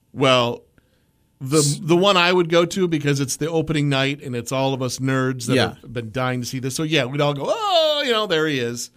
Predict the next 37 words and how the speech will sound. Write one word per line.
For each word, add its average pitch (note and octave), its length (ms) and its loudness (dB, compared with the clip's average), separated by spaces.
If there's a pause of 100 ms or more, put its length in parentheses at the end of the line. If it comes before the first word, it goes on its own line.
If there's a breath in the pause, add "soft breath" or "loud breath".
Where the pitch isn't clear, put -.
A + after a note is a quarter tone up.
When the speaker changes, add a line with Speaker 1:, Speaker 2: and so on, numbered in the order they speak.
(600 soft breath)
Speaker 1:
The C3+ 200 -2
rumor G#3+ 340 0
has A#2+ 280 0
it A#2 100 -8
he G3 320 -8
has C#3+ 380 -2
filmed B2+ 380 -2 (140)
eight A2 420 -8 (1040)
ahead A2+ 480 -4
of F2+ 300 -12
Speaker 2:
Oh, A3 160 6
really? F3 260 4
Speaker 1:
what C3+ 140 2
happened A2+ 460 -4
on, G#2 100 -4
Speaker 2:
Wow. C3 380 -4 (180)
Speaker 1:
was G#2 160 -12
it G2 80 -16
Monday A#2 300 -10
when C3+ 120 -10
he C3+ 80 -12
died? C#3+ 300 -12 (260)
Speaker 2:
Yes. - 440 -10
Speaker 1:
Yeah. G#2 200 -6 (200 soft breath)
So - 160 -10
there's, D#3 380 -2
there's D#3 360 -2
eight D3 260 -2
that A2+ 120 -12
they'll B2+ 260 -2
figure A#2+ 400 -6
out G#2+ 240 -6
how A2 160 -8
to G2+ 80 -10
stick - 360 -4
into F#2+ 200 -8
the, F2 200 -12